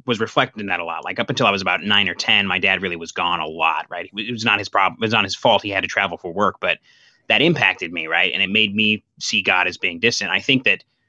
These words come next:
some of the issues, my mom and I used to butt heads a lot, were pretty much opposite personalities, and she was trying to raise, you know, five, six, seven kids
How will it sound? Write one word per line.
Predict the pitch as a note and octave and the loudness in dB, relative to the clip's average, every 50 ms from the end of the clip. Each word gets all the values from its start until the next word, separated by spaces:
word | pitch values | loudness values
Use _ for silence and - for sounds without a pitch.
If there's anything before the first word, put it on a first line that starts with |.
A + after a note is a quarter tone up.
| _ _ _ _ _ _ _ _ - | _ _ _ _ _ _ _ _ -6
some | - - D3+ C3+ | 0 4 4 4
of | A#2 | 4
the | A#2 A#2 | 4 4
issues, | B2 - - A#2+ G#2+ G#2 | 2 2 2 0 0 0
my | G#2 A2 | 0 2
mom | A2+ A2 A2+ A2 | 4 4 4 4
and | G#2 | 4
I | G2 | 4
used | F#2+ G2 - | 2 2 -2
to | - | -4
butt | G2+ G2+ F#2 | -4 -4 -4
heads | F#2+ G#2 G2+ F#2 G2 | -2 -2 -4 -4 -4
a | F2+ | -2
lot, | F2+ F2+ F2+ | 0 0 0
were | F2 F2+ F2+ - _ - | -2 -6 -10 -12 _ -12
pretty | - - A2+ | -8 -6 -4
much | F#2+ F2 - - - | -4 -4 -4 -2 2
opposite | F#2+ F#2 F2+ - - - - E2 | 2 2 2 0 -4 -8 -8 -8
personalities, | - F#2+ F#2 - - F#2 F2+ F2 F2 F#2 F2+ F2+ F2 E2 | -8 -8 -8 -6 -2 -2 0 0 0 -2 -4 -6 -8 -8
and | E2+ E2 | -8 -6
she | - - - G#2 F#2+ F#2 F2 - _ _ _ _ _ _ _ | -4 -2 -2 -2 -2 -2 -6 -10 _ _ _ _ _ _ _
was | - G#2 - | -8 -6 -4
trying | - A#2 G2 F2+ | -2 -2 0 0
to | F2+ | 0
raise, | F#2 F#2 F2+ F2 F2 - - | 0 -2 -2 -2 -4 -4 -6
you | F#2 | -6
know, | E2 D#2+ | -6 -8
five, | - _ - F#2+ F2+ E2+ E2+ | -8 _ 0 0 0 0 0
six, | - - F2 - - | 0 -2 -2 -2 0
seven | - F#2 F2+ F2 E2 | -2 -2 -2 -4 -6
kids | - - F#2+ F2+ F2+ F2 E2+ - - - - | -4 -2 -2 -2 -2 -4 -6 -6 -8 -8 -10